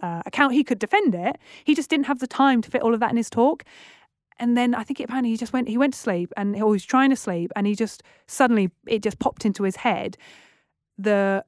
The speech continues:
the first line, and he wrote his talk in, like, five minutes, basically, and then the next day just kind of fiddled, tweaked it, and he said for months he couldn't remember it.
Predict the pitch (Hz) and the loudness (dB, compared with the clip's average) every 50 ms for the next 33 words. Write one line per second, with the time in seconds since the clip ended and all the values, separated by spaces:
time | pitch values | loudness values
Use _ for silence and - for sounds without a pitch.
0 | _ 196 208 202 - 247 220 196 - 220 196 180 175 175 175 175 - - 202 190 | _ -8 -8 -2 0 0 0 0 0 -2 -2 -2 -2 -6 -8 -10 -10 -6 -2 -2
1 | 208 208 196 214 233 240 247 220 196 214 190 - - 208 185 175 180 - - - | 0 0 2 4 4 4 4 2 -2 -8 -10 -8 -6 -4 -4 -2 -4 -6 -6 -8
2 | 202 190 185 185 180 175 - - - 240 233 226 220 214 185 170 170 175 - - | -6 -6 -4 -4 -4 -6 -6 0 2 2 2 2 2 -2 -4 -4 -6 -10 -12 -14
3 | - - - 180 175 175 - 165 - 180 175 180 185 - - 196 190 190 202 208 | -18 -12 -10 -8 -8 -8 -10 -12 -12 -10 -8 -8 -8 -4 -2 -2 0 2 2 2
4 | 220 - - - 202 190 180 - 185 - - - - 311 285 - - 277 233 214 | 0 0 -2 -4 -4 -4 -4 -4 -8 -10 -8 -2 0 0 0 2 2 2 2 2
5 | - - - 277 247 226 - 196 180 - - - - - - - _ 214 226 226 | 0 0 -2 -2 -2 -2 -6 -8 -10 -10 -10 -14 -20 -20 -20 -12 _ 0 0 0
6 | 220 - - 233 208 202 - _ - 220 233 254 302 320 285 220 226 - - 214 | 0 0 0 -2 -2 -2 -4 _ 0 2 2 4 4 4 2 2 -2 -4 -8 -10
7 | 196 - - 247 214 214 202 202 185 180 175 165 - 98 - - | -8 -2 0 0 2 2 0 0 -2 -2 -4 -6 -8 -10 -10 -12